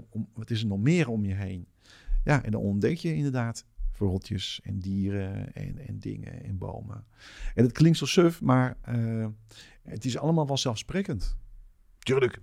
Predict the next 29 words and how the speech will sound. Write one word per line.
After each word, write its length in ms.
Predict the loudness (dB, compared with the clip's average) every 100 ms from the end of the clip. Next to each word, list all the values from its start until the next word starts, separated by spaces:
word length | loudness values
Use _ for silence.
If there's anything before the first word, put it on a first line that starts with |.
| 0
er 100 | 2
is 80 | 4
een 100 | 4
bos 320 | 4 4 0
en 160 | 2 6
tuurlijk 280 | 8 8 4
zijn 300 | -2 -2 -2
er 120 | -4
vogeltjes, 540 | -4 -8 -8 -8 -2
ik 160 | 2 2
zie 140 | 2
ze 140 | -4 0
overal, 440 | 2 2 2 0
bij 120 | 0
wijze 280 | -2 -4 -10
van. 180 | -12 -14 -16
Maar 280 | -20 -12 0
het 140 | 4
is 80 | 10
net 140 | 10
wat 140 | 8 2
je 60 |
zegt. 400 | -2 -4 -8 -14 -12 -6 -6 -8 -18 -18 -18 -2
Je, 240 | 4 6 6
je 100 | 6
begint 260 | 6 6
's 40 | 6
morgens 520 | 4 4 4 2 4
A, 300 | 6 6